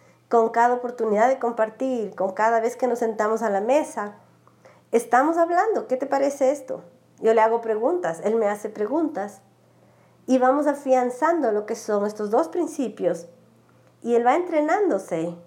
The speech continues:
para tener su propio criterio y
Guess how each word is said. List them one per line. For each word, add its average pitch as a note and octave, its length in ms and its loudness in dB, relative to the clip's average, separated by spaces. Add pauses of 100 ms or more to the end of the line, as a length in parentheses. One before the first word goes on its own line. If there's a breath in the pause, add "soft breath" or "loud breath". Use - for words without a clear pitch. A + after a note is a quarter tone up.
(140)
para G3+ 340 2
tener G#3+ 240 -2
su B3 160 -8
propio A3 340 -4
criterio G#3 600 -2 (400)
y F3+ 420 -2